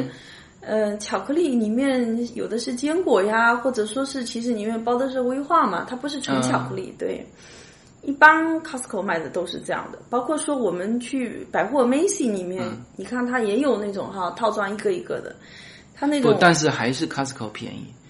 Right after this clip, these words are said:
Speaker 1: 就是因为我知道嘛，我在那边买的全部是二十几块钱以上，就没有低于二十块钱。而你到 Costco 买那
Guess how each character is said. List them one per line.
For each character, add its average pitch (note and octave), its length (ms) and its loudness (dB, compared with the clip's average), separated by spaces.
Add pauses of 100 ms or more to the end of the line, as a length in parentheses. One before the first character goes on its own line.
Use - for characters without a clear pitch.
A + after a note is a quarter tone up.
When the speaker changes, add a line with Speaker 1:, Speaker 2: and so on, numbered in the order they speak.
(420)
Speaker 1:
就 F#3 120 -4
是 F#3+ 180 4 (100)
因 A3+ 120 4
为 B3+ 80 6
我 A#2+ 440 2 (280)
知 F#3 120 -2
道 G#3+ 220 4
嘛， B2+ 100 0
我 A#2 240 2
在 A3+ 140 2
那 C4 160 4
边 A#3+ 160 4
买 D3 140 2
的 B2 80 0
全 B2+ 220 -2
部 A3+ 100 0
是 A#3 100 -4
二 C#4+ 140 0
十 C3+ 120 -4
几 G#2 140 -8
块 G#2+ 160 -10
钱 G2+ 180 -12
以 G2 120 -10
上， A2 260 -10 (560)
就 G#3+ 100 0
没 F3+ 200 6
有 A3+ 160 4
低 A#3+ 320 0
于 C3+ 100 4
二 A3 160 0
十 - 100 -6
块 A2+ 200 -8
钱。 A2 200 -10
而 C#3 140 4
你 F3+ 180 2
到 F3 360 6
Costco G#3 440 0
买 A2 280 4
那 B2+ 120 0